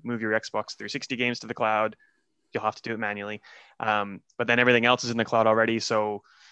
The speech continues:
saves are sorted. So it's, uh, it, the way that they announced that news with the Xbox three sixty thing was kind of, to me, like, the little, like, slap to the face of Sony being like,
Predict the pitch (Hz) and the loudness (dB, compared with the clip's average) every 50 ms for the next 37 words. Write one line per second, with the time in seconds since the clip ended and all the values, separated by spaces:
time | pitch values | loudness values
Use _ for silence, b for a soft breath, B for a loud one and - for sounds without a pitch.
0 | b b b _ _ - - - 135 120 107 113 107 - 113 104 101 98 95 - | b b b _ _ -10 -4 -2 0 0 0 -2 -6 -6 -6 -6 -8 -8 -12 -18
1 | _ - - 120 113 - - - - 139 - _ B B B B B - - 143 | _ -10 -6 -6 -6 -6 -6 -4 -4 -4 -4 _ B B B B B -2 -2 -2
2 | 151 - 151 151 160 180 196 220 220 220 208 202 175 156 139 135 127 156 - - | 2 4 6 8 8 8 8 6 6 6 6 6 6 6 4 4 2 2 2 2
3 | 156 131 - 117 113 110 113 123 139 147 143 143 135 - 120 120 113 - - 117 | 2 2 2 2 -2 0 0 0 -2 -2 -2 -4 -2 0 2 2 2 2 0 -2
4 | 113 - - 120 107 - 127 - - - 131 - 135 127 117 - - - - - | -2 -2 -6 -8 -6 -6 -8 -8 -8 -8 -6 -4 -4 -4 -4 -8 -8 -10 -4 -2
5 | 120 113 113 113 113 110 104 - - 117 113 113 110 107 101 101 95 98 98 - | -2 0 0 -2 -2 -4 -6 -6 -10 -8 -8 -6 -6 -6 -6 -6 -4 -4 -4 -6
6 | - - _ _ _ _ _ _ _ _ _ _ _ _ _ - 123 117 113 110 | -8 -20 _ _ _ _ _ _ _ _ _ _ _ _ _ -10 -4 0 2 4
7 | 107 107 104 101 - 113 110 110 113 110 110 104 104 - - - - 113 104 - | 4 4 2 0 -2 -6 -4 0 0 2 2 0 0 0 -2 -2 0 0 0 0
8 | - - - 123 110 110 - - 107 - - 117 110 - - 113 107 110 110 107 | -2 -4 -8 -8 -8 -6 -4 -2 -2 -2 -4 -6 -8 -6 -4 -4 -2 -4 -4 -6
9 | - 110 107 107 104 101 101 107 - | -8 -8 -8 -6 -6 -4 -4 -4 -6